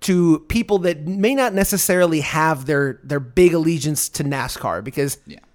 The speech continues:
Speaker 1: you know, when you think of racing in the United States, nascar is the most popular series.
Speaker 2: For reasons I'm not quite sure of, but yes.
Speaker 1: <laughs> We've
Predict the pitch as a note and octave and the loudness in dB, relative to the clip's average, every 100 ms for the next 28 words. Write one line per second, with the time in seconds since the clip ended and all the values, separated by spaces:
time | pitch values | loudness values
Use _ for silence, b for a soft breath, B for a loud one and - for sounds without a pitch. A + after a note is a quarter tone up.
0 | - F#3 D3+ D#3+ F#3+ G3+ - D4 C#4+ F#3+ | -6 -2 0 4 4 4 2 0 2 4
1 | G3 G3+ - F#3+ F#3 F3 E3+ E3 - D#3+ | 4 4 2 2 4 4 4 2 0 -2
2 | D#3 - D#3+ F3 G#3 A3 - - F3+ E3+ | -2 -4 -2 0 2 0 0 2 4 4
3 | - E3+ E3 C3+ D3 E3 E3 E3 E3 - | 2 2 2 0 -2 0 2 2 2 -4
4 | - - E3+ D#3+ D3+ C#3+ C3 - C3+ G#2+ | -12 0 0 2 0 -2 -2 -4 -6 -6
5 | B1+ F2 - F#2+ E2+ F2 F#2+ G#2 F2+ D2+ | -8 -8 -8 -10 -14 -14 -14 -16 -16 -18
6 | D#2+ D#2+ F2 - F2+ E2 - - - - | -18 -16 -18 -18 -20 -20 -20 -20 -20 -20
7 | - E2 E2 - - - C#4+ - - - | -20 -20 -18 -20 -4 -2 0 0 -4 -20
8 | _ _ - B3 E4 C4 F#3+ | _ _ 0 6 6 6 -2